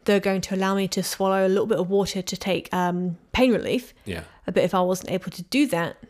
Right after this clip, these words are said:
Speaker 1: they were going to, or they told me I had the option of
Speaker 2: Giving it to you the other way.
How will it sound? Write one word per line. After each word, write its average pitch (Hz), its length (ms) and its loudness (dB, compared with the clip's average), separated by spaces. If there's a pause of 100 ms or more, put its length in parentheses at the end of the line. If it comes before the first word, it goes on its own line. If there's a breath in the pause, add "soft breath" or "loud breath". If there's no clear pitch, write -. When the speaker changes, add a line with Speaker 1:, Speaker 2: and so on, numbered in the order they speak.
(160)
Speaker 1:
they 196 100 2
were 190 80 2
going 180 220 -2
to, 180 340 0 (720 soft breath)
or 202 140 2
they 190 100 4
told 208 220 2
me 185 80 4
I 180 40 2
had 185 160 0
the 185 80 0
option 170 300 -2
of 165 180 -4 (100)
Speaker 2:
Giving 104 340 0
it 95 180 -6
to 104 120 -4
you 95 80 -4
the 92 180 -8
other 87 160 -8
way. 82 200 -6